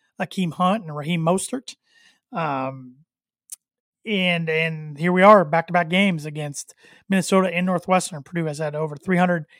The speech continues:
yards on the ground. They had fifty-four rush attempts for three hundred and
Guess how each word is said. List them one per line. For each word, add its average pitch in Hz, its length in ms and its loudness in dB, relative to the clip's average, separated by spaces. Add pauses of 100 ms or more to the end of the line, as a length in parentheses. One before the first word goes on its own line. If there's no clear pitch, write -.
(120)
yards 170 180 0
on 151 100 -8
the 151 60 -10
ground. 180 320 4
They 156 60 -4
had 147 160 -6 (320)
fifty-four 269 420 4
rush 226 220 8
attempts 214 220 0
for - 180 -8
three 202 240 0
hundred 208 300 0
and 165 200 -6